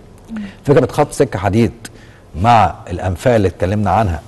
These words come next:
Speaker 2: مع هذه الأنفاق أيضًا مرتبطة بمحاور طرق بتوصلنا لجميع أجزاء سينا، وشفنا طبعًا طريق شرم الشيخ الجديد،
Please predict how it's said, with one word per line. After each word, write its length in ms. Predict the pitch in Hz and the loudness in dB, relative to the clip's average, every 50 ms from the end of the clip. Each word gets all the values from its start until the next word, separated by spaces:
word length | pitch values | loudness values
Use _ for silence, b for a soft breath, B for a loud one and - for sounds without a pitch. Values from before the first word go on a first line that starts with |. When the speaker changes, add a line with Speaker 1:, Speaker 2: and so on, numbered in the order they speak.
| - 90 | -4 0
Speaker 2:
مع 200 | 104 117 113 104 | 2 4 4 4
هذه 320 | 95 90 92 85 82 110 | 2 2 0 2 2 2
الأنفاق 520 | 113 104 101 95 80 - 117 113 110 - - | 0 0 0 -4 -2 0 0 0 0 0 0
أيضًا 240 | 123 120 107 104 95 | 2 2 2 2 0
مرتبطة 540 | 92 87 87 - - 131 123 117 110 - | 0 0 -2 -2 0 0 2 2 2 0
بمحاور 520 | 82 92 90 85 - - 117 117 113 107 90 | 0 -2 -2 -4 -2 2 2 2 4 2 0
طرق 280 | - - 139 120 - - - - - B B B B B B B | 0 2 2 2 2 0 -8 -12 -20 B B B B B B B
بتوصلنا 680 | 85 98 95 92 92 85 - - - 120 120 110 98 | -6 -4 -4 -2 -4 -4 -4 -2 -2 0 0 0 0
لجميع 600 | 82 80 85 85 87 87 90 98 113 113 - - | -2 -4 -4 -4 -4 -4 -4 -2 -2 -4 -4 -4
أجزاء 320 | - 80 76 82 113 - - | -8 -6 -4 -4 -4 -4 -4
سينا، 360 | - - 98 101 101 101 101 - B B B B B B B | -8 -8 -8 -8 -8 -8 -10 -14 B B B B B B B
وشفنا 380 | 76 - - 113 - 98 80 | -8 -4 -4 -4 -4 -6 -8
طبعًا 340 | 76 98 95 90 85 82 82 80 | -6 -4 -2 -2 -2 -4 -4 -4
طريق 180 | 95 92 98 76 | -4 -4 -4 -4
شرم 280 | - - 92 90 80 | -6 -6 -6 -6 -6
الشيخ 300 | 76 - - - - - | -8 -10 -10 -12 -12 -12
الجديد، 480 | - - - - 82 95 110 120 123 120 | -12 -16 -16 -12 -8 -4 -2 -2 -2 -4